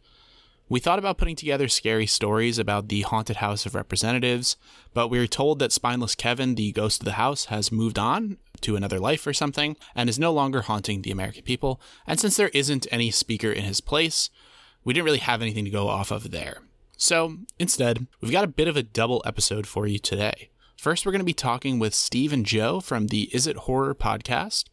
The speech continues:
and we're gonna be talking with them about the presidential horror slash action film,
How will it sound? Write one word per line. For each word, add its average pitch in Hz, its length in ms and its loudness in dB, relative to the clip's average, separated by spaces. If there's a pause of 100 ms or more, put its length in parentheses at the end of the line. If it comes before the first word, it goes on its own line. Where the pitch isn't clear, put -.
(120)
and 123 100 0
we're 147 60 2
gonna 175 80 2
be 196 80 2
talking 175 300 -2
with 160 120 -4
them 143 200 2
about 117 340 -2
the 107 120 0
presidential 143 680 -2
horror 131 580 0
slash 101 400 -2
action 113 440 -2
film, 123 460 -2